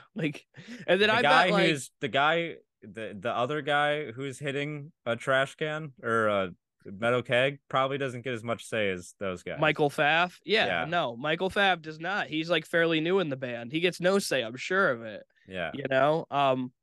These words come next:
Speaker 1: and then, like, I bet, like, at least one of the guitarists, either Mick or Jim, they're probably like, "I don't give a fuck. You guys do what you want at this point." You know what I mean? Like, those dudes are getting older. They seem like the type of dudes who would just be like, "I don't fucking care. Whatever. As long as I get to play my music still," you know?
Speaker 2: Yeah, it seems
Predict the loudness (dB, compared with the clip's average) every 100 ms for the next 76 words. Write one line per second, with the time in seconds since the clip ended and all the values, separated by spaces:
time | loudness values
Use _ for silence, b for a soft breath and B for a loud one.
0 | _ _ _ _ -2 2 4 6 4 2
1 | -4 _ -2 -2 2 2 2 -2 _ -4
2 | -4 -2 -2 -2 -4 -4 -4 -2 -4 -8
3 | -6 2 4 4 2 -2 -4 -2 -2 -2
4 | -2 -2 -2 0 2 2 -2 -6 -6 -2
5 | 4 4 4 0 2 0 2 2 2 -2
6 | -8 -10 -4 -4 -2 -2 2 0 0 -2
7 | -2 -2 -4 -2 -4 -4 -8 -8 -4 -2
8 | 0 -2 2 6 8 6 6 4 4 2
9 | B B 2 4 4 4 4 2 2 2
10 | 2 2 0 -2 -2 -2 0 0 0 -2
11 | -4 -2 -2 -2 -4 -2 -4 -2 0 2
12 | 0 -4 B B 0 2 0 -4 -8 -6
13 | -6 -12 -2 2 4 4 2 2 2 2
14 | 0 0 2 2 2 0 0 -6 -6 -4
15 | -2 -4 -4 -4 -6 -8 -10 -8 -4 -4
16 | -6 -4 0 2 2 2 2 2 0 -2
17 | -6 -4 -8 -16